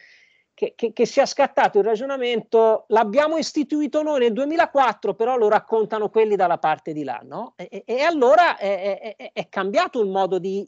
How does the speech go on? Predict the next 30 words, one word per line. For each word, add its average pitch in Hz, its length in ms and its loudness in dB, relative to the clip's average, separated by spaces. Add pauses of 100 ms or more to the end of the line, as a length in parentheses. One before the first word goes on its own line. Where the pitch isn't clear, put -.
i, 165 260 -12
i, 202 320 -12
i 185 180 -10
riempire 220 800 2
le 185 100 2
iniziative 185 760 -4
che 165 120 -6
vengono 160 400 -8
fatte 151 600 -4 (680)
per 208 160 10
il 196 160 2
dieci 180 400 2
di 160 100 -8
febbraio, 226 580 -4
rendendo 226 680 0
più 214 180 -6
complicato 208 840 -2
il 180 240 -6
lavoro 165 580 -4
dell'Istituto 160 560 -8
di 165 140 -6
Trieste, 185 500 0
il 165 60 -4
lavoro 165 320 -6
di 160 120 -6
Eric, 156 580 -4
di 147 160 -4
Eric 151 280 -4
Gobetti, 165 480 0
no? 202 160 -6